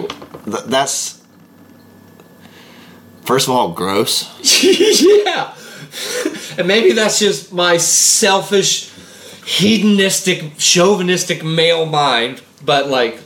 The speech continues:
Speaker 2: that would be my primary thing. It'd be like,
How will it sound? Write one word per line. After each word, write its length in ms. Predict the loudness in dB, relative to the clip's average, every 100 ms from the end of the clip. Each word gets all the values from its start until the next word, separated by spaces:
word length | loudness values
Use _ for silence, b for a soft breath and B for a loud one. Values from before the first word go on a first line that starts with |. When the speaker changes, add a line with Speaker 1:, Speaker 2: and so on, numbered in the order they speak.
| -20 -4
Speaker 2:
that 180 | -2 0
would 120 | 0
be 100 | 0
my 200 | 0 -2
primary 500 | -2 -4 0 2 0
thing. 360 | -2 -2 -2 -4
It'd 160 | -6
be 100 | 0
like, 240 | 0 0